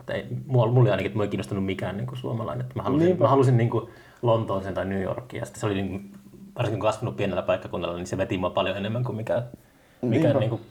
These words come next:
Speaker 1: kotimainen. Mutta sitten pikkuhiljaa siitä on iän myötä niin on päässyt eroon, että mä luen nykyään tosi paljon kotimaista kirjallisuutta, mitä mä en
Speaker 2: Okei.
Speaker 1: tehnyt koskaan nuorempana. Ja mä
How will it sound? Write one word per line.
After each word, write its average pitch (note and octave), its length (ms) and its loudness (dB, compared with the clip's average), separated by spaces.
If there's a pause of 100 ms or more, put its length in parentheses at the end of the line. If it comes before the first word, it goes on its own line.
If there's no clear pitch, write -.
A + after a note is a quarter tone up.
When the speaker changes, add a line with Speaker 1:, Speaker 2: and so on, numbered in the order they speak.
Speaker 1:
kotimainen. A2 500 -2
Mutta A#2 260 -6
sitten C#3 160 0
pikkuhiljaa F#3 380 4
siitä B2 200 4
on A#2+ 140 2
iän D3 180 2
myötä G2+ 220 0
niin G2+ 140 0
on G2+ 80 -4
päässyt - 340 -2
eroon, G2 360 0
että - 240 -10 (720)
mä A2+ 120 0
luen C#3 160 6
nykyään B2 280 4
tosi A#2+ 180 0
paljon F#2+ 260 -2
kotimaista G2 460 -4
kirjallisuutta, G#2+ 720 -4
mitä G2+ 180 0
mä F#2 60 0
en - 60 2
Speaker 2:
Okei. G#2+ 100 2
Speaker 1:
tehnyt A2 140 0
koskaan G#2 400 -2
nuorempana. F#2+ 460 -2
Ja - 60 -4
mä - 60 -16